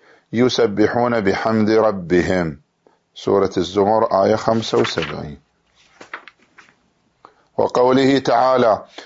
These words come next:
"والملائكة يسبحون بحمد ربهم ويستغفرون لمن في الأرض"، سورة الشورى، آية خمسة. وقوله تعالى: "وجعلوا الملائكة الذين هم عباد الرحمن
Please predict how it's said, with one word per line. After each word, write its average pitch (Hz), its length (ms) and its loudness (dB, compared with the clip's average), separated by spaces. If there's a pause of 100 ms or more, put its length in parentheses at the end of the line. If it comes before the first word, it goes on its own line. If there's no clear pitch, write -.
(160)
"والملائكة 135 960 2
يسبحون 135 680 0
بحمد 127 480 2
ربهم 123 800 2 (1700)
ويستغفرون 127 1040 2
لمن 135 320 2
في 110 160 0
الأرض"، 95 520 2 (640)
سورة 104 420 0
الشورى، 107 520 2
آية 90 100 4
خمسة. - 480 -10 (580)
وقوله 107 500 2
تعالى: 107 440 0
"وجعلوا 104 520 2
الملائكة 104 680 2
الذين 101 400 4
هم 101 280 0
عباد 110 380 2
الرحمن 117 840 2